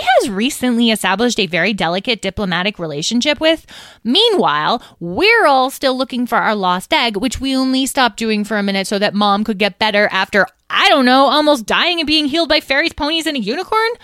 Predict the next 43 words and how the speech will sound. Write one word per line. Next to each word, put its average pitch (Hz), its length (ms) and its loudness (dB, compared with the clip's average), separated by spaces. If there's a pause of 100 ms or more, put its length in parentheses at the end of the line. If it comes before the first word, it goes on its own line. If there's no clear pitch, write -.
(300)
I 392 100 2
mean, 392 400 0 (1040)
things 381 260 -4
are 554 140 -4
pretty 403 320 -2
awesome, 285 400 -6
actually." - 760 -12 (960)
"Well, 156 480 -12 (400)
when 170 140 -14
you 175 60 -16
put - 260 -12
it 139 140 -20
that 139 220 -8
way," - 360 -12 (380)
Lyle 151 300 -10
admitted 147 340 -8
grudgingly, 147 560 -10
looking 151 260 -8
impressed. 147 520 -12 (600)
Tom, 233 300 0
who 202 120 -2
had 196 160 -4
stepped - 260 -8
aside 196 360 -4
from 175 100 -10
the 165 80 -6
group 175 260 -8
with 175 80 -8
a 165 60 -8
distant 175 400 -10
look 180 180 -10
on 151 120 -8
his 160 180 -12
face, 156 480 -8
began 185 240 -8
to 185 80 -6
hum 175 400 -6
under 175 220 -6
his 170 140 -8
breath 170 220 -8
for - 160 -14
a 151 60 -10
minute, 147 300 -12